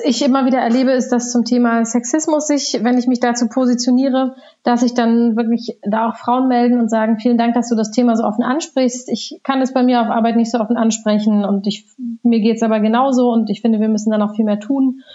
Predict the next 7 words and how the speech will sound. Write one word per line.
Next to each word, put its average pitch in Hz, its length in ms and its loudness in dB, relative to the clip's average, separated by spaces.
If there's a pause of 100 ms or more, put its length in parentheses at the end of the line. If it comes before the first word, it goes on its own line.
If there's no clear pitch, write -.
(180)
Und 220 120 2
danke, 220 220 2
dass 226 200 0
du 240 60 0
da 214 180 2
so 214 460 0 (340)
voranschreitest.“ 254 1040 -4